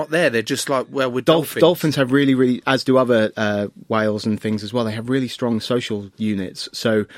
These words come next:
Speaker 2: um, for instance, pods of killer whales. Killer whales are actually a dolphin as well. They're not a whale. They're the biggest member of the dolphin family.
Speaker 1: Why aren't they called killer dolphins?
Speaker 2: Because they are the size of most whales. So they're called killer whales because of their,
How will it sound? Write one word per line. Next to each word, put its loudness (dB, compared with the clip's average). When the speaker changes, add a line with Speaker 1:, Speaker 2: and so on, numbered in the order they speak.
Speaker 2:
um, 2
for 0
instance, -4
pods 0
of -8
killer 2
whales. 0
Killer 2
whales 0
are 0
actually -2
a -2
dolphin 0
as -6
well. 0
They're -4
not -4
a -6
whale. -4
They're 4
the -4
biggest -2
member -2
of -6
the -6
dolphin -10
family. -12
Speaker 1:
Why -2
aren't -6
they -8
called -8
killer -6
dolphins? -10
Speaker 2:
Because -2
they 2
are 0
the -6
size -2
of -4
most -4
whales. -10
So -2
they're -2
called -8
killer -2
whales -10
because -8
of -6
their, -10